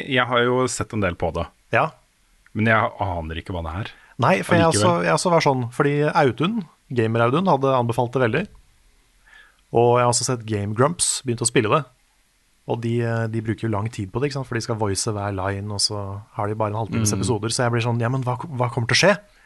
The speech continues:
Speaker 1: <laughs>
Speaker 2: Jeg må vite hva som skjer, så jeg måtte spille det selv.
Speaker 1: Ja.
Speaker 2: Ehm, og har nå spilt gjennom det. Begynt på Danganronpa to.
Speaker 1: Ja, for
Speaker 2: Ehm,
Speaker 1: Danganronpa, Ropa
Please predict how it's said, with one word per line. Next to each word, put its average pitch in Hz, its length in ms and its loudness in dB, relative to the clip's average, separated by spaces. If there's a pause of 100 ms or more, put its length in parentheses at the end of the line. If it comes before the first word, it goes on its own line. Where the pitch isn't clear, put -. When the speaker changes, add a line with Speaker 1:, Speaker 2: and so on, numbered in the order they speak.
(140)
Speaker 1:
<laughs> - 640 -6
Speaker 2:
Jeg 117 80 2
må 120 80 4
vite 117 160 4
hva 123 100 2
som 135 80 -2
skjer, 156 180 2
så 156 100 2
jeg 131 60 0
måtte 123 120 -4
spille 110 200 0
det 110 100 2
selv. 110 160 -4 (800)
Speaker 1:
Ja. 101 160 2 (520)
Speaker 2:
Ehm, 110 640 -2 (120)
og 139 80 -2
har 120 80 2
nå 127 80 2
spilt 143 200 0
gjennom 113 220 2
det. 180 120 4 (340)
Begynt 113 300 -6
på 131 100 0
Danganronpa 117 500 2
to. 180 200 -2 (1300)
Speaker 1:
Ja, 135 100 2
for 120 180 4
Speaker 2:
Ehm, 120 100 -6 (120)
Speaker 1:
Danganronpa, 135 760 2 (140)
Ropa 131 220 0